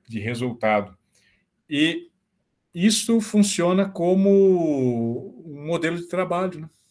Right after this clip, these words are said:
Para analisar textos detalhadamente, né? O, o Robson tem razão, não é necessário que isso apareça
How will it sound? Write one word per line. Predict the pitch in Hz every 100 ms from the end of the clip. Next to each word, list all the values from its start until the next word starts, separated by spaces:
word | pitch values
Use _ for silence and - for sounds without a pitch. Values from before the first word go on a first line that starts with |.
| _ _ _ _ _ _ _ _ _
Para | 131 135
analisar | 135 135 123 117 135 131
textos | 127 135 135 139 - - _ _ _ -
detalhadamente, | 117 147 143 147 151 151 135 127 127
né? | 120
O, | 123
o | 110 117 113
Robson | 104 131 131 156
tem | 180
razão, | 208 196 190 139
não | 123
é | 143
necessário | 214 269 - 208 180
que | - 160 -
isso | 156 165 165
apareça | 156 - 139 117 147 151 - - 107 98